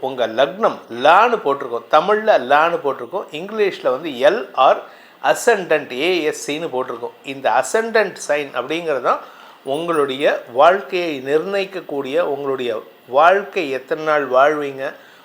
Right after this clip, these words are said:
உங்களுடைய லைஃப் ஸ்பேன் எவ்வளோ, உங்களுடைய கேரக்டர் என்னங்கிறது எல்லாத்தையும் ஃபிக்ஸ் பண்றதே இந்த அசெண்டன்ட் சைன் தான்.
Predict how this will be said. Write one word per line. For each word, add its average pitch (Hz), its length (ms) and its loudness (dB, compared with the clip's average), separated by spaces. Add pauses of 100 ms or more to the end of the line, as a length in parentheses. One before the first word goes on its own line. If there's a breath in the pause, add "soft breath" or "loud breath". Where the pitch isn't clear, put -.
உங்களுடைய 131 380 -2
லைஃப் 156 400 2 (140)
ஸ்பேன் 147 240 2
எவ்வளோ, 127 480 -4
உங்களுடைய 123 400 -8
கேரக்டர் 170 640 0
என்னங்கிறது 156 320 -6
எல்லாத்தையும் 220 600 0
ஃபிக்ஸ் 160 260 -12
பண்றதே 135 220 -4
இந்த 156 360 -2
அசெண்டன்ட் 127 360 -6
சைன் 110 180 -8
தான். 117 140 -8